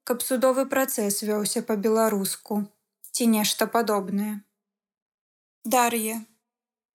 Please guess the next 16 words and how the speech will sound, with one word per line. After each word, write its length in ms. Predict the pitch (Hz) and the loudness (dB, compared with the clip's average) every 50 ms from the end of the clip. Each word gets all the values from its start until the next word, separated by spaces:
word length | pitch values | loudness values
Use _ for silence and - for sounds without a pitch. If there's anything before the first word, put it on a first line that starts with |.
| - | -12
дваццаць 580 | 226 202 208 220 226 240 254 - - 277 - - | -10 -6 0 2 2 2 2 0 -4 -2 0 0
адзін 360 | 240 220 196 202 226 233 240 240 | 0 0 0 0 0 0 0 0
год. 360 | - - 208 202 208 202 - - _ _ _ _ _ _ _ _ _ _ _ _ _ _ _ _ _ - - | -2 -2 -2 -2 -4 -4 -8 -16 _ _ _ _ _ _ _ _ _ _ _ _ _ _ _ _ _ -8 -2
Праваабаронца. 1120 | 233 233 233 226 233 233 233 226 220 240 240 233 220 202 196 196 196 196 - - - 220 202 196 _ _ _ _ _ _ _ _ _ _ _ _ _ _ _ _ _ _ _ _ _ _ _ _ _ _ _ - | 0 2 2 4 4 4 4 4 4 2 2 2 0 -2 -4 -4 -4 -4 -6 -6 -6 -8 -12 -14 _ _ _ _ _ _ _ _ _ _ _ _ _ _ _ _ _ _ _ _ _ _ _ _ _ _ _ -10
Веды. 420 | 240 214 240 233 214 196 175 226 214 214 - _ _ _ _ _ _ _ _ _ _ _ _ _ _ _ _ _ _ _ _ - | -2 0 2 2 2 2 -2 -6 -8 -10 -12 _ _ _ _ _ _ _ _ _ _ _ _ _ _ _ _ _ _ _ _ -4
Беларус, 540 | 208 247 240 233 233 233 233 269 311 311 - - - _ _ _ _ | 0 4 4 4 4 4 2 0 -2 -2 -4 -8 -10 _ _ _ _
што 300 | - - - - 240 233 | -6 -6 -2 0 2 2
размаўляе 560 | 240 240 240 233 233 233 233 220 214 208 208 208 | 4 4 4 4 4 4 4 4 2 2 0 -2
па-беларуску, 960 | - 226 214 196 226 226 233 233 233 233 220 208 196 - - - - 226 208 202 - _ _ _ _ _ _ _ _ - | -2 -4 -2 0 2 2 4 4 4 2 2 0 0 -4 -6 -10 -8 -8 -8 -8 -10 _ _ _ _ _ _ _ _ -2
ад 160 | - 233 202 | 0 0 2
нараджэння 760 | 226 233 233 226 233 226 196 226 254 277 277 277 277 269 254 | 2 2 2 2 2 2 2 2 2 4 4 4 4 2 2
ведае 420 | 226 208 240 240 226 196 233 226 220 | 2 2 2 2 2 2 2 2 2
не 200 | 214 214 220 226 | 0 0 0 0
толькі 520 | 226 - 240 269 302 330 320 - 294 254 233 | 0 2 2 2 2 0 -2 -2 -2 0 0
родную 480 | 220 214 202 185 208 208 208 214 214 | 0 -2 -2 -2 -2 0 0 0 0
мову, 420 | 208 208 202 196 190 175 180 185 | 2 2 2 2 2 0 -2 -6